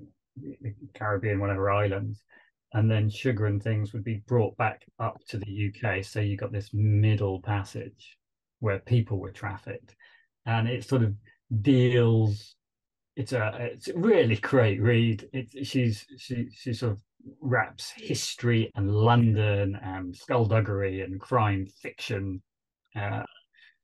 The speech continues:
linked to, in her, in that particular case, something that sort of really happened. Turner even painted a,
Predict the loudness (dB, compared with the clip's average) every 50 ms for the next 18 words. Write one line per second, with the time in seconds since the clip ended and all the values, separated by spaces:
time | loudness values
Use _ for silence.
0 | _ 0 2 4 4 4 4 2 0 -4 -14 -16 -10 -4 0 2 2 4 4 2
1 | 2 0 -2 -2 -4 -4 -4 -4 -4 -2 -4 -4 -4 -4 -6 -6 -4 -2 -2 -2
2 | -4 -6 -10 -14 -14 -14 -14 -10 -10 -10 -8 -6 -4 -4 -4 -4 -4 -6 -8 -6
3 | -8 -10 -10 -12 _ _ _ _ _ -14 -12 -10 -10 -10 -12 _ -10 -4 -2 -2
4 | -2 -2 -4 -6 -6 -6 -6 -2 0 2 2 2 2 0 0 -2 -4 -8 -8 -6
5 | -4 -4 -4 -4 -4 -6 -8 -10 -10